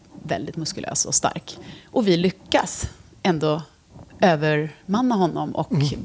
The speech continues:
Speaker 1: Gripa honom och brotta ner honom och sätta handfängsel på. Och jag vet att jag kände det efteråt, att vad skönt, liksom, att det inte ska behöva kännas som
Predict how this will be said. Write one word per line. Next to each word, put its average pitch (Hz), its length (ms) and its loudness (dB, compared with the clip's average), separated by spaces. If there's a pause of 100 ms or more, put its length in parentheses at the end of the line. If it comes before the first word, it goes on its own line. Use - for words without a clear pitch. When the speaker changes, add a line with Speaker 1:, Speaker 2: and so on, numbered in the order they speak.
(300)
Speaker 1:
Gripa 175 240 0
honom 156 320 0
och 156 100 -4
brotta 165 240 0
ner 151 180 0
honom 147 220 -4
och 147 60 -6
sätta - 180 -2
handfängsel 151 480 -4
på. - 140 -2
Och 180 140 4
jag 180 60 6
vet 190 180 2
att 185 80 0
jag 226 100 4
kände 196 360 6
det 180 140 6
efteråt, 170 460 0
att - 180 0 (560)
vad 196 140 2
skönt, - 640 2
liksom, 185 300 2
att 165 120 -2
det 185 60 2
inte 165 160 2
ska - 180 0
behöva 160 240 4
kännas 160 400 2
som 160 220 -2